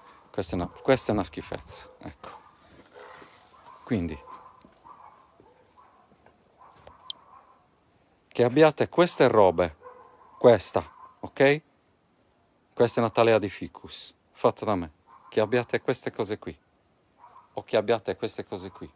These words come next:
o queste cose qui, o queste. A me non fa nessuna differenza. Tutte piante,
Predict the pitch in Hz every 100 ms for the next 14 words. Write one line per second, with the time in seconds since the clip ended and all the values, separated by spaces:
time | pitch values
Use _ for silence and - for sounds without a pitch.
0 | _ - - - - _ _ _ _ -
1 | 104 - 120 - 110 117 95 98 - 82
2 | _ _ _ _ _ _ _ _ _ -
3 | _ _ _ _ _ - 107 123 98 -
4 | - 85 _ _ _ _ _ _ _ _
5 | _ _ _ _ _ _ - - - _
6 | _ _ _ _ _ _ - _ _ _
7 | - 110 131 117 104 92 101 85 85 101
8 | 101 - - - 135 127 123 113 98 92
9 | - 95 80 76 - 78 - _ _ _
10 | _ _ - - 190 175 - 117 - 107
11 | 92 73 71 76